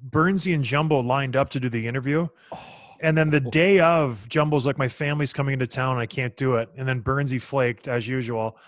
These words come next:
Speaker 1: And so I'm like, "Oh, who am I gonna get?" I'm like, "Well, let's do Patty and Pickles, you know, both legendary, gonna be Hall of Famers." And I was like, "Well, they're not that exciting."
Speaker 2: <laughs>
Speaker 1: Like, what are we going to talk about? And so I was just, like, racking my brain of what we can talk about, 'cause Pickles really only likes one thing, and it's dogs.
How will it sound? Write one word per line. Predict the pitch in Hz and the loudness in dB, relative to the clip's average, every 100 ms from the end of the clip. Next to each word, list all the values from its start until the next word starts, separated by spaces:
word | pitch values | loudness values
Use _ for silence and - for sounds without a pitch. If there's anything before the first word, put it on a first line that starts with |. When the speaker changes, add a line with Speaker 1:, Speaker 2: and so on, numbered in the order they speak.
| - _ - | -20 _ -8
Speaker 1:
And | |
so | 139 | -4
I'm | 165 | -2
like, | 147 170 | 0 0
"Oh, | 147 | 0
who | 156 | 2
am | 175 | 0
I | |
gonna | 151 147 | 0 -2
get?" | 127 160 147 - | -2 0 0 -4
I'm | 147 | -6
like, | 143 139 | -6 -2
"Well, | 190 | 0
let's | 196 | 0
do | - 196 | 0 -4
Patty | 151 156 160 | -2 0 -2
and | 143 | -2
Pickles, | 151 139 117 | -2 -2 -4
you | 120 | -2
know, | 120 120 110 - _ 139 127 | -4 -4 -8 -20 _ -18 -4
both | 165 160 - | 2 2 0
legendary, | 135 139 123 135 135 | 0 0 0 -2 0
gonna | 135 | 0
be | 135 | -2
Hall | 117 131 | 0 -2
of | 127 | -2
Famers." | 127 123 123 | -4 -2 -4
And | 127 | -4
I | |
was | 113 | -6
like, | 110 | -6
"Well, | 107 | -6
they're | 107 117 | -4 -4
not | 220 208 - _ _ _ 107 | -4 -4 -8 _ _ _ -6
that | 123 139 156 | -2 -2 -2
exciting." | 120 - 123 113 110 107 _ _ - - | -8 -6 -4 -4 -6 -14 _ _ -20 -6
Speaker 2:
<laughs> | 139 - - | -6 -6 -6
Speaker 1:
Like, | 131 | -4
what | 139 147 196 | -2 2 4
are | 226 | 6
we | 220 | 2
going | 156 127 156 170 156 | -2 0 2 2 0
to | |
talk | 131 131 135 143 | -2 -2 -2 0
about? | 120 113 113 - | 0 0 -2 -4
And | 131 175 | -4 -2
so | 147 196 | 2 4
I | 180 165 180 | 4 4 2
was | 208 | 2
just, | 185 - | 0 0
like, | 202 123 | 0 0
racking | 127 143 160 170 | 0 0 0 -2
my | 151 | -2
brain | 120 127 135 131 | -2 -2 -2 -2
of | 110 | -2
what | 131 | -2
we | 135 | -2
can | 127 | -4
talk | 107 123 131 | -2 0 0
about, | 123 113 | -2 -4
'cause | 123 | -6
Pickles | - 196 196 202 | -4 -4 0 0
really | 135 147 131 | 0 0 0
only | 131 | 0
likes | 123 123 117 | 0 -2 -2
one | 117 117 | -6 -6
thing, | - 117 104 | -6 -8 -8
and | 107 | -10
it's | 101 | -10
dogs. | 107 113 110 - | -6 -6 -6 -8